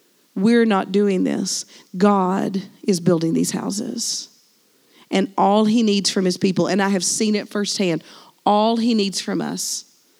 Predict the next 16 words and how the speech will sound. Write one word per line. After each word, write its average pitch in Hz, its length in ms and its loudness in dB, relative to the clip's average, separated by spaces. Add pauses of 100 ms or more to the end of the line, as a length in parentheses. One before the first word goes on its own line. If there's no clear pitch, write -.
(800)
is 180 140 0
for 165 160 -4
us 160 140 -2
to 175 120 -4
say, 160 380 -4 (200)
"Yes." - 480 -8 (1500)
That's 185 180 -4
all 180 140 0
he 185 100 0
needs. 196 480 -4 (1040)
In 214 120 2
January 214 380 4
of 214 60 -6
two 220 140 0
thousand 202 320 0
seventeen, 208 640 2